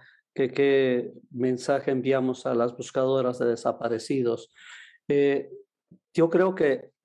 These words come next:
tendremos que seguir luchando, cuidando, buscando el respeto a cada una de las personas, en pese-, en especial a todas las mujeres,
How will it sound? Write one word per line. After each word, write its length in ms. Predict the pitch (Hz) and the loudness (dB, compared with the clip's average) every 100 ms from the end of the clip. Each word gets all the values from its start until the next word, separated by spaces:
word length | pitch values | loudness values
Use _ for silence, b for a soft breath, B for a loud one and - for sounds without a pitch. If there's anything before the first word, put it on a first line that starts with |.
| _ | _
tendremos 580 | - 139 123 160 160 151 | -6 -2 2 4 4 0
que 340 | - 147 143 - _ _ _ - | 0 0 -2 -10 _ _ _ -20
seguir 680 | - 147 127 139 139 - - _ b b - | -4 -2 2 2 2 0 -12 _ b b -2
luchando, 920 | 127 120 - 147 147 143 147 143 139 | 0 0 0 0 2 0 0 0 0
cuidando, 840 | 123 117 135 135 135 127 127 127 B B B _ | 0 2 2 0 0 0 -2 -4 B B B _
buscando 1160 | 180 127 139 - - 147 147 143 131 123 127 - | -8 -4 -6 -6 -6 -2 0 2 2 2 0 -4
el 180 | 131 123 | -2 -2
respeto 1160 | 135 123 - - 143 143 - 151 139 120 117 - _ | -2 -6 -6 -2 -2 -2 -2 2 2 0 -2 -18 _
a 400 | 139 120 117 110 - | -2 0 -2 -6 -2
cada 240 | 143 139 | 0 2
una 260 | 135 127 127 | 2 0 0
de 60 | |
las 180 | 120 120 | -2 -4
personas, 600 | - 123 156 156 151 143 | -6 -4 0 0 0 0
en 160 | 127 120 | -4 -4
pese-, 340 | 127 131 135 | -4 -2 -2
en 120 | 151 | -2
especial 480 | 127 - - - 131 | -6 -4 -6 -2 0
a 200 | 123 120 | 0 -2
todas 200 | - 135 | -2 -2
las 180 | 127 123 | 0 -2
mujeres, 540 | 143 139 160 151 151 | -4 0 2 2 -2